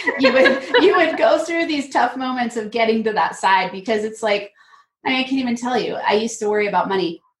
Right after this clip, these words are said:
all day, every day, like, all day, every day. I mean, hundreds of times a day it would come into my head. Now it's like, now I don't even, I don't worry about money. I think about, like, "Ooh, how fun is it gonna be when I have millions coming in and I can, like, learn how, new ways to invest and impact more people and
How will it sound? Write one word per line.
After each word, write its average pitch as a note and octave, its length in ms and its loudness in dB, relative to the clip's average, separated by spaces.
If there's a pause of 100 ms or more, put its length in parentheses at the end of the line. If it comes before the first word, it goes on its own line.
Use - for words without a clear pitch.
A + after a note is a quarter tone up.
all G3 200 4
day, F3+ 160 -2
every D3 200 -6
day, - 260 -10
like, F3+ 300 -4
all F3+ 260 4
day, - 160 -6
every - 220 -8
day. - 280 -10
I F#3 80 -4
mean, F3+ 200 -2
hundreds G3 880 0
of F3+ 100 -10
times D#3 300 -6
a D3+ 40 -12
day D3 160 -10
it - 80 -10
would - 140 -16
come C#3 160 -6
into C#3+ 160 -14
my D3 80 -8
head. D#3+ 180 -6
Now G#3+ 280 2
it's - 240 -6
like, F3+ 360 -4
now A#3 300 4
I A3 100 6
don't G#3 200 2
even, F#3 180 -8
I G3+ 60 2
don't F3+ 200 0
worry G3 280 2
about F3 160 2
money. E3+ 160 -4
I E3 80 -2
think G3+ 180 -8
about, F#3+ 160 -4
like, F3+ 220 -6
"Ooh, D4+ 120 -4
how C4 200 0
fun C#4 240 0
is - 80 -6
it - 80 -14
gonna F#3+ 120 -6
be F#3 120 -4
when F#3+ 100 -4
I F3+ 80 -2
have F3 80 -8
millions A3+ 380 2
coming G#3+ 220 -4
in G#3+ 80 -2
and G#3 80 -2
I F#3+ 60 -2
can, G3 140 -8
like, F3+ 220 -6
learn G#3+ 260 -2
how, A3 180 -6
new A3 200 -2
ways G#3 200 -2
to G3 120 0
invest F3+ 520 2
and E3+ 160 -6 (420)
impact G3+ 520 0
more G#3+ 140 -4
people G#3+ 500 -2
and D#3+ 180 -2